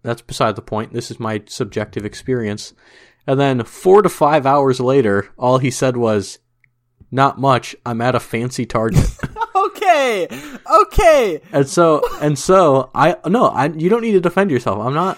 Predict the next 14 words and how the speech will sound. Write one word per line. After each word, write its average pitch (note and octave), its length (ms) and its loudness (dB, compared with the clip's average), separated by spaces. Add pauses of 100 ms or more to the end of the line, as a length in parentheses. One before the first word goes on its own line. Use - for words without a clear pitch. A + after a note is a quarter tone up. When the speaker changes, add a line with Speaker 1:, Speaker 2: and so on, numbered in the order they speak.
(140)
Speaker 1:
all D3 220 -2
I G3+ 80 2
wanna E3+ 240 -2
ask D#3 400 -6
is, B2 220 -4
what C3 260 -4
is D3+ 140 -4
this B2+ 220 -8
fancy B2+ 360 -6
Target? D3 420 0
What B2+ 180 -4
made C#3+ 160 0
it C3 120 -2
fancy? E3 480 -8